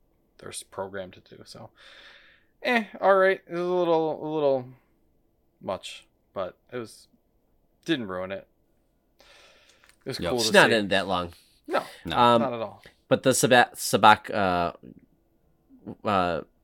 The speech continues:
Speaker 3: well, it, just the two characters meeting in general was really cool, and I, I liked
Speaker 2: Mm-hmm.
Speaker 3: all the creature design, the ca-, the alien with all, all the eyes and stuff like that. Like, there's just, it's a cute scene. It's got a lot of charm. I love the characters. I love how the camera's just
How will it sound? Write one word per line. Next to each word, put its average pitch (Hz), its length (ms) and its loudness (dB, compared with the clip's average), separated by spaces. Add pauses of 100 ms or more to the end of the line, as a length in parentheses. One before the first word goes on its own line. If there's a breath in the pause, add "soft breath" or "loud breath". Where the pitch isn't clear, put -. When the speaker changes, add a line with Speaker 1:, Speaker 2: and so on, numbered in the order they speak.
(160)
Speaker 3:
well, 127 240 2
it, 139 180 -2
just 160 180 4
the 139 80 0
two - 180 -2
characters 90 320 0
meeting 87 300 -2
in 82 120 -8
general 80 300 -6
was 80 160 -12
really 80 160 -6
cool, 82 240 -12
and 80 100 -8
I, 80 60 -6
I 85 180 -4
liked 87 140 -4
Speaker 2:
Mm-hmm. 87 80 -4
Speaker 3:
all 101 80 -2
the 98 60 -6
creature 104 320 -4
design, 90 440 -2
the 87 60 -8
ca-, - 220 -6
the 90 220 -4
alien 92 300 0
with 90 140 -4
all, 92 80 -2 (100)
all 92 180 -4
the 87 160 -6
eyes 87 440 -6
and 87 80 -14
stuff 85 160 -10
like 85 120 -8
that. 90 200 -6
Like, 113 180 -4
there's 117 160 -6
just, - 220 -8 (240 loud breath)
it's - 100 -12
a 127 40 -6
cute 156 380 4
scene. 123 520 0 (440 soft breath)
It's - 80 -20
got 113 100 0
a 107 40 2
lot 113 120 6
of 113 80 0
charm. 107 580 2
I 101 80 -6
love 101 360 2
the 104 80 -4
characters. 101 400 -4
I - 20 -8
love 104 260 0
how 104 140 -2
the 95 80 -4
camera's 101 420 -2
just - 220 -10